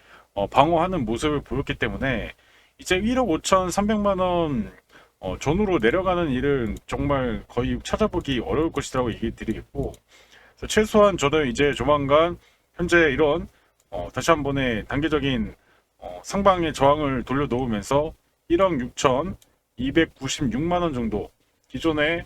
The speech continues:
이 정고점, 어, 기존의 지지 라인을 다시 한번 돌려놓을 가능성들이 높다, 이렇게 여러분들에게 얘기를 드리도록 하겠습니다. 그래서 현재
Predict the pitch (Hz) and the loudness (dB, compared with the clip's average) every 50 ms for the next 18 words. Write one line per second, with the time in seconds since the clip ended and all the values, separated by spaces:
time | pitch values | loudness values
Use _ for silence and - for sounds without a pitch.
0 | _ _ _ _ _ _ - 107 - - 127 147 160 175 165 - 135 127 143 170 | _ _ _ _ _ _ -8 -8 -6 -4 -4 -4 -2 -2 0 2 2 2 2 0
1 | 175 - _ _ _ _ _ _ _ _ - 95 90 85 - - 123 117 151 147 | -4 -8 _ _ _ _ _ _ _ _ -12 -10 -10 -10 -8 -8 -4 -2 -2 0
2 | 147 143 - - - - - 170 175 156 139 135 127 139 160 180 190 196 - _ | -2 -2 -4 -8 -8 -6 -2 2 4 4 4 2 2 0 0 0 -2 -4 -10 _
3 | _ _ _ _ - - 110 - 147 135 127 120 127 123 110 - 123 143 170 170 | _ _ _ _ -6 -2 2 2 4 4 2 0 -2 -2 -2 0 2 2 2 2
4 | 151 139 127 123 110 110 113 117 113 - 113 110 104 104 110 117 143 156 165 160 | 0 0 -2 -2 -2 -2 -2 -2 -2 -2 -2 -2 0 0 0 0 0 -2 -2 -4
5 | - - 113 - - - 143 110 - _ _ _ _ _ _ _ _ - 127 151 | -6 -10 -12 -4 0 2 2 2 2 _ _ _ _ _ _ _ _ -6 -6 -4
6 | - - 151 127 117 120 117 120 113 107 98 98 107 107 98 - - 117 117 110 | -2 0 0 0 0 -2 -2 -2 -2 -2 -2 -2 -4 -4 -4 -4 -4 -4 -4 -4
7 | - - - - - 135 127 - - - 85 85 82 - - - 135 139 143 143 | -6 -8 -10 -10 -12 -12 -12 -12 -12 -14 -14 -16 -16 -12 -8 -4 -4 -2 -2 0
8 | 139 170 180 190 | 0 0 0 0